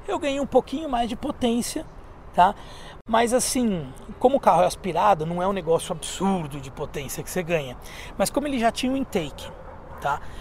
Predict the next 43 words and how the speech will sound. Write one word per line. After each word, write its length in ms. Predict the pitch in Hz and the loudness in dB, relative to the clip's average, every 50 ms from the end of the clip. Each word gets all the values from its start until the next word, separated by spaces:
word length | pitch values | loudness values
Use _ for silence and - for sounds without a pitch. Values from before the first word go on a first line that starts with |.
| - - - | -12 -10 -6
E 100 | 202 - | 2 6
eu 80 | 202 196 | 6 6
fiz 260 | - - 226 214 180 | 6 4 -2 -2 -2
o 60 | 214 | -2
remap, 600 | 175 175 175 165 190 220 220 - - - - 165 - | -2 -2 -2 0 2 2 2 2 0 -6 -10 -8 -6
ele 160 | 190 202 214 | -4 -2 -2
acabou 320 | 202 - 214 190 185 208 | 0 2 2 2 2 0
ganhando 180 | 202 220 226 226 | -2 -2 -2 -2
um 40 | 214 | 0
pouco 340 | - - 294 302 - 349 | 0 2 0 2 0 -2
mais 260 | 311 240 208 208 214 202 | 0 2 2 2 2 0
de 100 | 190 - | -4 -4
potência, 600 | - 202 180 - - 196 190 214 208 - - 226 | -4 -4 -4 -2 -2 -2 -2 -2 -2 -2 -2 -2
mas 240 | 214 214 214 202 | -2 -2 -2 -2
assim, 380 | 214 208 - - - 214 190 160 - - - - - - - | -2 -2 -2 -2 0 -2 -2 -4 -6 -10 -14 -14 -12 -6 -4
o 80 | 208 | -2
mais 220 | 180 208 233 262 262 | 2 2 2 4 4
legal 240 | 247 208 214 208 196 | 4 4 4 2 2
de 120 | 180 170 | 0 -4
tudo 280 | - - 220 214 196 220 | -8 -6 -6 -4 -4 -6
foi 240 | - - 190 185 | -4 -2 -2 -2
que 100 | - - | 0 0
a 60 | 196 165 | -2 -2
resposta 800 | 160 180 - - - - - - 220 220 247 233 - - 277 214 | -2 -2 -4 -6 -6 -8 -6 0 2 4 4 2 0 -2 -6 -4
do 120 | 180 208 | -4 -4
acelerador 640 | 180 - - 208 190 190 180 170 170 147 160 165 170 | -4 -2 -4 -4 -2 0 2 2 2 0 0 -2 -2
melhorou 440 | 170 170 165 156 160 156 170 208 226 | -4 -4 -4 -4 -2 0 0 0 0
demais 480 | 240 240 214 190 185 185 185 190 175 | 0 0 0 2 2 2 2 0 0
e 40 | 202 | -2
a 40 | 180 | -2
resposta 440 | 180 175 - - 196 185 - - 196 | -2 -2 0 0 0 2 2 0 -4
do 120 | 160 170 | -6 -6
câmbio 280 | - - 185 175 175 170 | -4 -4 -4 -2 -4 -4
também 360 | - 170 160 151 156 165 160 | -2 -4 -2 -2 -4 -6 -8
ficou 280 | - - - - 165 | -10 -10 -6 -6 -4
espetacular. 760 | 151 147 - - 151 - - 160 - - 180 147 127 117 113 - - - - - - - - - - | -4 -4 -4 -6 -4 -2 -2 -2 -2 -2 -4 -4 -2 -4 -6 -8 -12 -14 -14 -14 -14 -14 -12 -12 0
Então 180 | - - 311 285 | 2 4 4 4
nisso 320 | 269 302 330 - - - | 2 2 0 0 0 -2
tudo, 420 | - - 277 285 285 220 175 160 139 - - - - - - | -2 2 2 4 4 2 0 -2 -4 -8 -12 -14 -14 -8 4
eu 140 | - 226 226 | 8 8 8
gastei 640 | 202 226 202 175 - - - 240 226 220 196 185 - - | 8 8 6 4 2 2 2 2 2 2 0 -4 -6 -6
nove 440 | 180 196 214 254 285 277 247 262 226 | -4 -2 2 2 2 2 0 -2 -2
mil 360 | 214 214 220 240 247 247 | -2 0 0 -2 -2 -4